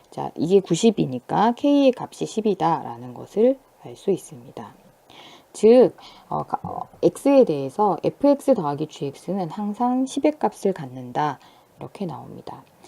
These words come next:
자, 지금까지 나온 결과를 정리를 해보면 F와 G는 일 대 일 대응이고, 자, 그 다음에 서로 역함수 관계이고, 어, 그 다음에 에프에이 더하기 지에이는는 항상 십이다. 이렇게 조건을 정리를 해볼 수 있을 것 같습니다.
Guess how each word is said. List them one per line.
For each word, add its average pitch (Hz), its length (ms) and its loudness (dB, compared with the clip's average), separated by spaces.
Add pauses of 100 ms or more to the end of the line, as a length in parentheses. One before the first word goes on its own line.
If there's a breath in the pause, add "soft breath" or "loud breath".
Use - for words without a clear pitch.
(300 soft breath)
자, - 140 -6
지금까지 277 680 6
나온 170 320 4
결과를 170 540 6
정리를 143 440 2
해보면 175 560 4
F와 180 440 8
G는 143 280 0
일 196 140 8
대 240 200 6
일 240 120 12
대응이고, 170 640 0 (1080 soft breath)
자, - 140 -16
그 156 100 -14
다음에 160 640 -2 (160 loud breath)
서로 247 240 4
역함수 247 520 2
관계이고, 139 760 2 (360 soft breath)
어, - 200 -16 (460)
그 - 80 -20
다음에 139 480 -2
에프에이 185 420 4
더하기 127 300 -8
지에이는는 135 400 -12
항상 214 240 -6
십이다. 165 680 -2
이렇게 156 280 -4
조건을 156 560 -8
정리를 156 460 0
해볼 247 260 2
수 - 120 -8
있을 180 280 -4
것 220 320 0
같습니다. 120 760 -14